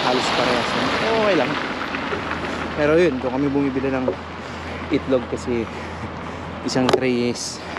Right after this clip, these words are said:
parang five euro lang. So, di ba? Malaki-laki rin yung matitipid mo. So, yun. Muli, ah, kinokongratulate ko pala yung,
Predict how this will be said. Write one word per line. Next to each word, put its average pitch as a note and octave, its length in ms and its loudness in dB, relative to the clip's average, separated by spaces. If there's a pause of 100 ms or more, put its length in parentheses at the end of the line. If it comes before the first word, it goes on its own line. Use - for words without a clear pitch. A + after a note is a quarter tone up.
(1700)
parang B2 240 0 (240)
five A#2+ 240 0
euro A#2 320 2
lang. A2+ 160 -2 (480)
So, A2 160 -4 (160)
di G#2+ 80 -4
ba? G#2+ 160 -2 (600)
Malaki-laki A#2 520 0
rin A2+ 160 -2
yung G#2+ 100 -4 (1700)
matitipid B2 480 0
mo. B2 120 2 (920)
So, F3 320 6
yun. E3+ 240 6 (480)
Muli, G3 320 6
ah, C3+ 400 2 (3000)
kinokongratulate C#3+ 800 2
ko C3 160 -2
pala B2+ 160 2
yung, B2 160 0